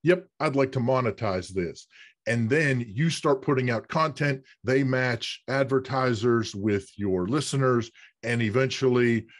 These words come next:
you may end up finding that you've got ads running on your podcast and you get to pocket a little bit of change. So it's, it really is, there's no limit as to how this works or what you can do.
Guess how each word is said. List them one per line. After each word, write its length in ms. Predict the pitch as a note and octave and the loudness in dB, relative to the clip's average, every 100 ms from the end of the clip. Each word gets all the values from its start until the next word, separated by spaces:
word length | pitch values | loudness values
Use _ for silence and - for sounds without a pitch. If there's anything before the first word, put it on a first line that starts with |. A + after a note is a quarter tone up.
| - | -6
you 140 | A#2 | 0
may 260 | A2+ A#2 A#2+ | 2 2 2
end 160 | A#2 A2+ | 2 2
up 180 | A2 - | 0 -2
finding 440 | A#2 A#2 G#2+ A2 | -2 0 0 0
that 160 | G2+ G2 | -2 -2
you've 220 | A2 F#2+ | -4 0
got 240 | A2+ G2+ - | -2 -2 -4
ads 420 | G#2+ A#2 B2 G2+ | -2 0 0 -2
running 320 | G2 A#2+ B2 | -2 0 0
on 160 | A#2 A2 | 0 2
your 120 | G2+ | 0
podcast 640 | F#2 C#3 C#3 - C#3 C3+ - - | 0 0 0 0 0 0 -4 -6
and 100 | G#2 | -4
you 120 | G#2+ | -2
get 180 | G#2 G2 | -2 -4
to 80 | - | -6
pocket 360 | A2 G2+ G#2 F#2 | -6 -4 -4 -6
a 40 | |
little 220 | F#2 F2+ | -6 -6
bit 180 | D#2+ F2 | -8 -10
of 60 | - | -10
change. 480 | - D#2+ B1 - | -12 -12 -12 -16
So 260 | - D#2+ C#2+ _ _ _ _ _ _ _ - - _ | -14 -12 -14 _ _ _ _ _ _ _ -20 -20 _
it's, 200 | C#3 - | -8 -8
it 240 | C#3 D3+ C3+ | -4 -4 0
really 460 | D3+ F#3+ D#3 B2 | 2 4 4 4
is, 240 | B2 A#2 G#2+ | 2 2 0
there's 160 | A#2+ | -2
no 140 | C#3+ C3+ | 0 0
limit 420 | G2+ A2+ F#2 D#2 _ _ - | 0 -2 -2 -6 _ _ -6
as 180 | G2 G2 | -4 -4
to 200 | - G#2 | -4 -6
how 240 | G2+ B2 A2+ | -4 -2 0
this 200 | G2 - | -2 0
works 320 | G2+ F#2 - | 0 0 -4
or 40 | |
what 240 | F2+ F2+ - | -6 -6 -8
you 80 | |
can 140 | F2+ F2+ | -12 -8
do. 220 | F2+ D2 | -8 -8